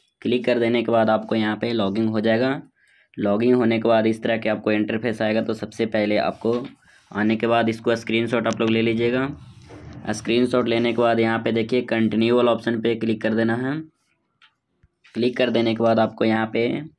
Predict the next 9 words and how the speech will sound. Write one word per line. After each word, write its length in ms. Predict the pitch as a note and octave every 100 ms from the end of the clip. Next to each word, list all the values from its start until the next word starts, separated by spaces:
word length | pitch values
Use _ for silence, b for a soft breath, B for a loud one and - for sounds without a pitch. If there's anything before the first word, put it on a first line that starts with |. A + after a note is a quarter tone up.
| b b b b b -
आपको 300 | G2+ - A2+
ऑप्शन 320 | A2+ B2 B2
आ 80 | A#2+
रहा 100 | A#2
होगा 140 | A#2
मोबाइल 300 | A2+ A2 A2+ A#2
नंबर 380 | A#2+ A#2+ C3 -
और 200 | G#2+ G2
Gmail। 400 | G#2 G#2 G2